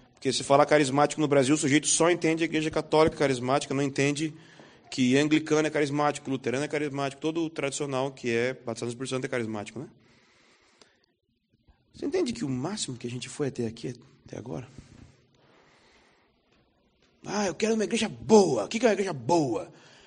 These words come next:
É uma igreja que prega os elementos da reforma e tem o mover pentecostal. Mas assim como tem uma terceira festa,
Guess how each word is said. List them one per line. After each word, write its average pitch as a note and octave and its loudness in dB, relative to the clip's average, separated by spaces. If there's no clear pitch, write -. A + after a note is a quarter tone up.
É - -8
uma D3 2
igreja F#3 4
que - -8
prega B3 10
os A3 6
elementos G#3 4
da G#3+ 4
reforma A#3+ 4
e G#3+ 0
tem A3 2
o A3+ 4
mover G3+ 6
pentecostal. F#3+ -2
Mas G#3 2
assim F#3+ 2
como A3 2
tem A3 0
uma G#3 2
terceira G3+ 2
festa, D#3 -6